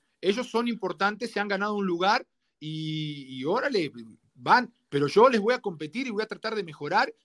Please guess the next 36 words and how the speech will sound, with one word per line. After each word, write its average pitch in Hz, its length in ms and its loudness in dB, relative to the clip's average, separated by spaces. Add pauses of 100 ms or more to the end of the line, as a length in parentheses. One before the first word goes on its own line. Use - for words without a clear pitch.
y 139 120 -8
hacerlo 226 260 -2
lo 190 80 -4
mejor 180 220 -4
posible 208 300 -6
para 151 180 -6
entrar 196 300 0
en 240 60 -4
el 202 120 -2
gusto 220 240 -2
de 208 80 4
la 180 80 0
gente 220 420 0 (180)
y 170 120 -4
ganarme 220 320 2
un 226 100 0
lugar 202 320 2
para 202 180 2
hacer 220 300 0
mejores 202 320 -2
partidos". 226 440 0 (200)
Así 180 260 0
siempre 233 380 -4
fui 190 240 -2 (400)
y, 165 260 -10
y 165 60 6
así 156 160 -2
seré 202 260 8
siempre 214 360 2
en 170 100 0
todos 220 160 6
los 196 140 0
aspectos 196 340 0
de 160 80 0
mi 160 100 -2
vida. 202 280 2